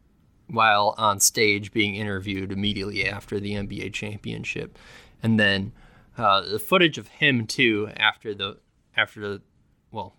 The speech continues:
during the parade, I should say. Um, yeah, I couldn't get enough of that. It seem-, it seems like the Klay clips from the parade are, um, are never ending.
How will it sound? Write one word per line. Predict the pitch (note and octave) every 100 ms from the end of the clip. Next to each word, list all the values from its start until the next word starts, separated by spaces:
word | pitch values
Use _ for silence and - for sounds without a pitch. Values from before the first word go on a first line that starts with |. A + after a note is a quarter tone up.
| -
during | C3 C3 A2+
the | G#2+
parade, | A2 A2 G#2+
I | G#2+
should | G2+ G#2+
say. | - G#2+ G#2 G#2 _ _ _ _ _ _ _ _ _ _
Um, | A2 G2+ F#2 F#2+ A2 _ _ _ _ _ _ _
yeah, | - F2+
I | F2+
couldn't | - - A2 G2+
get | G2
enough | F#2 F2+ -
of | F2
that. | F#2 G2 -
It | A2 -
seem-, | - A2 G#2
it | A2
seems | - A2+ A2+
like | G#2+
the | G#2
Klay | - A2 G#2
clips | A2 -
from | - G#2+
the | G2+
parade | - G#2+ G#2 G#2
are, | G2 G2+ - - _ _ _ _ -
um, | G2+ F#2+ A2+ - _ _ _ _ _ _ _ _ _ _ _ _ -
are | G#2
never | G2+ G2+ F2
ending. | G2 F#2+ F#2 F2